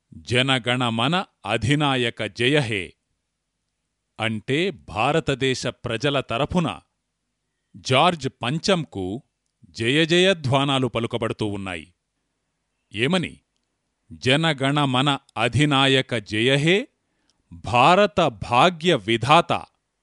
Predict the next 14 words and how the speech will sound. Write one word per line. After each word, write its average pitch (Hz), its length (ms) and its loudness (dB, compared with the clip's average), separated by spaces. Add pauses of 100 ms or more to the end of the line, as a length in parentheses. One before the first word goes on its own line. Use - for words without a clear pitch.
(760)
అంటే 131 480 0
మీరు 139 380 2
భారతదేశానికి 165 1300 -2
భాగ్య 175 680 0
విధాతలు. 110 760 -2 (1400)
ఇలా 117 280 2
జార్జ్ 123 480 0 (100)
పంచంను 185 400 0
సంబోధించడం 127 760 -2
జరుగుతూ 107 360 -4
ఉంది. 92 300 -10 (760)
మీరు 123 580 2
భారతీయులకు 131 960 -2 (120)
అధినాయకులు, 156 920 0